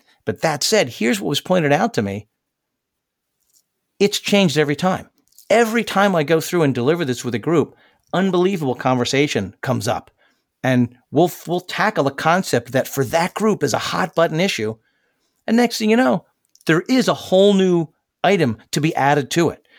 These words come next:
or a whole new spin on an old concept. So that I actually had a guy, uh, you guys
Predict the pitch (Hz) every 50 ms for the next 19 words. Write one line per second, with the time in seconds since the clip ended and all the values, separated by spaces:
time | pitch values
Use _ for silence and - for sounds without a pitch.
0 | - _ _ - 151 147 - - - - - 202 214 220 220 196 202 190 - -
1 | - - - - - 220 233 202 151 139 131 - - 139 139 139 139 139 - 160
2 | 156 170 147 - - 151 156 180 208 - - 117 110 107 - - _ _ _ _
3 | _ _ _ _ _ _ _ _ _ - - - 165 151 165 160 160 - _ _
4 | _ _ _ _ _ _ _ _ _ _ _ _ - 156 180 196 202 196 - -
5 | 180 156 156 147 147 147 135 143 139 139 139 139 139 - - - - - 135 135
6 | 127 123 120 131 165 165 151 143 135 127 113 117